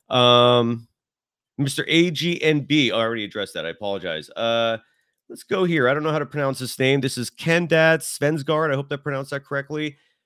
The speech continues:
Uh, you're right. Damian Lee can stay, but Moody needs to take his rotation spot. I would not object to that. Damian Lee was one of the few negatives in this game tonight for the Golden State Warriors. Uh, and, and he only <laughs> played five minutes, but it was a meager five minutes. He was minus twelve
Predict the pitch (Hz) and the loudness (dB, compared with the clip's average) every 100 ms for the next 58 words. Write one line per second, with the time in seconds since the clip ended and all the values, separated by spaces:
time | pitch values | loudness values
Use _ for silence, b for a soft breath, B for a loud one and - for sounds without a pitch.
0 | - 135 139 147 151 143 151 175 185 170 | -10 -8 -6 -4 -6 -4 -2 0 0 0
1 | 143 170 160 131 - - 170 170 170 139 | -2 -4 -4 -6 -6 -4 -2 0 0 -2
2 | 127 131 165 175 156 151 151 139 - 143 | -4 -2 -2 -2 -4 -4 -6 -10 -8 -8
3 | 135 135 139 156 156 151 - 160 160 165 | -8 -12 -8 -8 -6 -8 -8 -4 -2 -4
4 | _ _ _ - 120 131 139 143 143 156 | _ _ _ -4 -4 -2 -4 -4 -4 -4
5 | 151 - 120 104 139 160 165 147 156 156 | -6 -4 -4 -4 -4 -4 -4 -4 -4 -4
6 | 139 127 143 127 - 156 139 135 143 135 | -6 -8 -8 -8 -12 -10 -4 -4 -2 0
7 | 110 95 - b b b 131 135 - 135 | -2 -4 -14 b b b -2 -2 0 -2
8 | 123 127 127 123 123 120 120 117 123 117 | -2 -4 -4 -4 -6 -6 -6 -6 -4 -4
9 | 113 117 117 113 - b b b 117 113 | -2 -2 -2 -4 -10 b b b 0 2
10 | 113 - 131 117 139 170 196 - 185 - | 2 2 -2 0 0 2 0 0 -2 -2
11 | - 175 175 127 160 131 - 131 127 120 | -4 -2 -2 0 0 -2 -2 -4 -4 -4
12 | 117 139 151 135 - 123 120 127 123 120 | -4 -2 -2 -4 0 0 0 -2 -4 -6
13 | 101 120 135 135 - - 120 120 | -6 -2 -2 -4 -6 -4 -2 -2